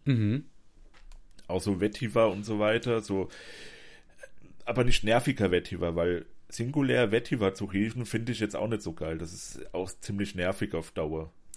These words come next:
Speaker 1: Ja, stimmt.
Speaker 2: Aber hier der Weidmanns Halt, den, den kann ich empfehlen. Da kannst du sagen, ja, hier, nehmt euch mit für dreißig Euro.
Speaker 1: Schönes Ding.
Speaker 2: Ja. So, jetzt aber, Herr André.
Speaker 1: Herr Julian, wir haben, glaub ich, eine Revanche, die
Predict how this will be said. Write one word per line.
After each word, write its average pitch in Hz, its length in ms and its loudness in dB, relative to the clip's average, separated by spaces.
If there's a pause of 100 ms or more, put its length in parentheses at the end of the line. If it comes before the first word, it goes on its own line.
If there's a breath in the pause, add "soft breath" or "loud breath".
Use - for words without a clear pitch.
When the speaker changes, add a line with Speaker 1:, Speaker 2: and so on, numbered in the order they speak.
(280 loud breath)
Speaker 1:
Ja, 101 120 0
stimmt. 85 540 -4 (340)
Speaker 2:
Aber 98 180 6
hier 110 180 6
der 120 140 6
Weidmanns 101 420 4
Halt, 107 180 0
den, 143 280 -4
den - 140 -10
kann 123 160 -2
ich 120 80 -8
empfehlen. 87 540 -4
Da 87 100 -10
kannst 90 240 -8
du 92 40 0
sagen, 92 140 -2
ja, 110 140 2
hier, 104 280 -4 (560 soft breath)
nehmt 110 220 -4
euch 101 200 2
mit 101 160 0
für 90 260 2 (160)
dreißig 95 300 2
Euro. 87 360 -2 (300)
Speaker 1:
Schönes 92 380 4
Ding. 71 220 -6 (640)
Speaker 2:
Ja. 202 240 6 (1800 soft breath)
So, 104 320 8 (360 soft breath)
jetzt 113 200 6
aber, 101 380 6 (200)
Herr 98 200 6
André. 95 400 -2 (500)
Speaker 1:
Herr 120 180 10
Julian, 107 640 10
wir - 160 2
haben, 139 360 6
glaub 131 300 6
ich, - 140 -6
eine 120 540 4
Revanche, 107 600 8
die 104 240 -2